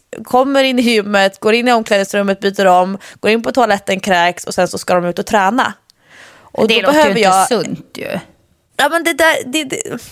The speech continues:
Speaker 1: det är det som, jag behöver ju veta det. Jag behöver ju, det, ma-,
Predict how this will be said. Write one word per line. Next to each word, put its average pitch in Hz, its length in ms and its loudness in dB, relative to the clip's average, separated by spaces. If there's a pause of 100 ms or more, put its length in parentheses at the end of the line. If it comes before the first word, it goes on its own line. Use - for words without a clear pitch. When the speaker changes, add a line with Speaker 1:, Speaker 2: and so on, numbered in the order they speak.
Speaker 1:
det 285 80 -2
är 285 60 0
det 285 240 -2
som, 254 120 -8
jag 254 180 2
behöver 320 240 2
ju 269 60 -4
veta 277 380 0
det. 185 200 -4 (380)
Jag 233 160 2
behöver 294 340 2
ju, 269 140 -6
det, 233 160 -6
ma-, 233 400 -4